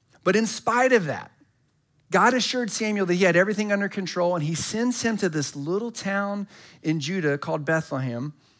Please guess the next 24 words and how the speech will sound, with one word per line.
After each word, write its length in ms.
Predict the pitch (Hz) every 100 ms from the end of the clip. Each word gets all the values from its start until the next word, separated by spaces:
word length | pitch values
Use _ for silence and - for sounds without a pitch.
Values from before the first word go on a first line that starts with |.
| _ _ _ _ -
to 100 | 165
the 60 |
house 280 | 147 175 190
of 120 | 202
a 40 | 180
man 280 | 160 151 147
named 240 | 135 127
Jesse. 400 | 151 156 - - - _ _ _ _ _ _ _ -
And 160 | 143 139
the 60 |
rest 240 | 156 175 175
of 60 |
the 40 | 156
verse 240 | 180 170
says, 320 | 175 151 135 -
"I 100 | 143
want 180 | 185 175
you 80 | 170
to 60 |
fill 420 | 135 - 185 202 214
your 140 | 196
horn 280 | 175 190 185
with 160 | 170
oil 300 | 147 147 147